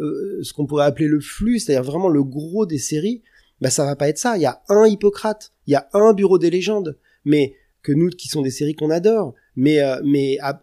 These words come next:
autour de ça, il y a d'autres séries qui sont des séries policières, qui sont des séries comédies, et qui sont des séries qui répondent à des critères français. Donc, il faut avoir conscience du marché pour aussi avoir conscience du besoin des producteurs. Si on n'a pas conscience du marché,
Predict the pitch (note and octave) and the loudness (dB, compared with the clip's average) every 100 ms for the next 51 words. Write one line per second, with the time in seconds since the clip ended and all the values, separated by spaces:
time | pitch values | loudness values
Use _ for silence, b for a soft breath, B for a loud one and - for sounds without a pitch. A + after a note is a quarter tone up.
0 | _ A#3 D3+ D#3+ C#3+ C#3+ A3+ D3+ C3 B2+ | _ -4 -4 0 -2 0 2 2 0 0
1 | G3 A#3 A#3 F3+ D3 D#3+ D3+ A3+ B B | 2 2 2 -4 -2 -2 0 -2 B B
2 | B - D#3 C#3 B2+ C3+ C3 C3 C3 C3+ | B -6 -2 -2 -2 -4 -6 -6 -6 -4
3 | - G#3 G#3 - C#3 B2+ C#3+ C3 C#3 C3+ | -2 0 -2 -4 -6 -4 -6 -4 -2 0
4 | C#3 E3+ A3 A3 B - C#3 - D#3+ D3+ | -2 -2 -4 -4 B -6 -6 -4 -4 -4
5 | C#3 F#3 A3 - D3 D3+ G3+ C#3+ C#3 - | -2 -2 -2 0 -2 0 0 0 -2 -8
6 | D#3+ G#3 - - F#3 F#3 G#3+ G3+ B B | -4 -4 -4 -6 -4 -2 -4 -6 B B
7 | B - D3+ D3 D#3+ - - G#3 G3+ - | B -4 -4 -2 -8 -4 0 2 2 -2
8 | G#3 G#3 A3 G#3 D#3+ D#3 D#3+ - A#3 B3 | -2 0 0 0 0 -4 -4 -4 -4 -6
9 | B B B D3+ E3+ F3 A#3+ E3 - E3 | B B B 2 2 2 0 0 -2 -4
10 | - A#3 D#3+ C#3 B2+ E3 F#3 F3 A3+ A#3 | 0 0 -2 -12 0 0 0 0 0 0
11 | E3 - C#3+ E3+ A#3 G#3+ C3+ - A#3 A3 | -2 -2 -6 -4 -4 -4 -6 0 2 4
12 | G3+ G3 E3 F#3 D#3 C#3 C3 - B3+ | 2 0 -2 -4 -2 -2 -2 -6 -6